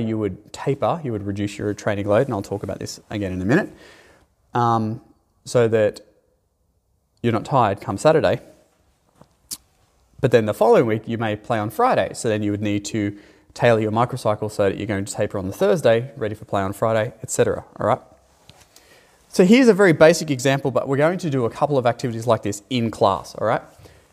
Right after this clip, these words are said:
So overall, I've got pre-season training here in a, in a very simple table, all right? Pre-season training, we noted it lasts somewhere between, you know, six to twelve weeks, so I've got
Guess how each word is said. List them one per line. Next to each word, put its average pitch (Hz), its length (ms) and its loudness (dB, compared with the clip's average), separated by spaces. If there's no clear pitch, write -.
So 151 180 4
overall, 175 420 4
I've 139 60 0
got - 180 -2
pre-season 160 840 4
training 110 480 -2
here 101 320 -8
in 107 140 -6
a, - 20 -10
in 110 180 -8
a 101 60 -4
very 107 240 2
simple 165 280 -4
table, 131 460 0
all 110 60 -4
right? 151 120 -4
Pre-season 165 440 4
training, 185 320 0
we 117 80 -4
noted 117 280 4
it 110 60 -4
lasts 113 280 4
somewhere 113 200 -2
between, 110 300 -4
you 110 60 -4
know, 110 80 -2
six - 220 -6
to 123 80 -10
twelve 110 240 -2
weeks, 151 340 0
so - 160 -2
I've 120 80 0
got 120 140 -4